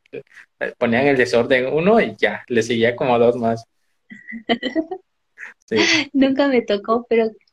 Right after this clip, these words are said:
Speaker 2: también supongo que es una buena experiencia, ¿no?
Speaker 1: Ya en cuanto a geriatría, pues sí,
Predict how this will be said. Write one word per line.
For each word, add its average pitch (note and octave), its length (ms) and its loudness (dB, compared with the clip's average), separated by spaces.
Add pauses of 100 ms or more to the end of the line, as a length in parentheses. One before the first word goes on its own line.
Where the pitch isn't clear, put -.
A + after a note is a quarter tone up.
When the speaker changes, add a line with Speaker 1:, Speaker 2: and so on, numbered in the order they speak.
(360)
Speaker 2:
también A3+ 300 2
supongo C4 320 -4
que B3+ 80 2
es B3 80 -4
una A#3+ 160 2
buena A3 200 -2
experiencia, G#3 640 -6
¿no? C#4+ 120 -10 (1120)
Speaker 1:
Ya A#2+ 500 0
en B2 140 -6
cuanto A#2 240 0
a - 60 0
geriatría, B2+ 580 0
pues A2 160 -2
sí, G#2+ 160 -6